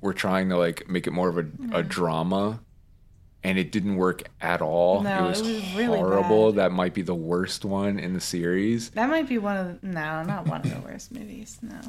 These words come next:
Speaker 1: We'll, uh,
Speaker 2: But
Speaker 1: we'll,
Speaker 2: it was pretty bad.
Speaker 1: we'll talk about more in that episode.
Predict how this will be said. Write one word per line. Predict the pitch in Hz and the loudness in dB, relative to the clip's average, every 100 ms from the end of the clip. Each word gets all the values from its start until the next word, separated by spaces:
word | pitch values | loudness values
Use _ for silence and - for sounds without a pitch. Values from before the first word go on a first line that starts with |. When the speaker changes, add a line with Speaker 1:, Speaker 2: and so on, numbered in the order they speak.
| - - | -12 -2
Speaker 1:
We'll, | 120 135 139 | 4 6 8
uh, | 135 127 113 | 8 6 4
Speaker 2:
But | - - | 0 0
Speaker 1:
we'll, | |
Speaker 2:
it | 262 | 0
was | - | -2
pretty | 202 190 | -4 -4
bad. | 165 160 - | -4 -4 0
Speaker 1:
we'll | 117 - | 2 4
talk | 135 120 | 4 6
about | 110 101 | 6 6
more | 92 90 | 4 0
in | 87 | 0
that | 85 85 | 0 0
episode. | 80 87 87 85 156 | -2 -4 -2 -2 -4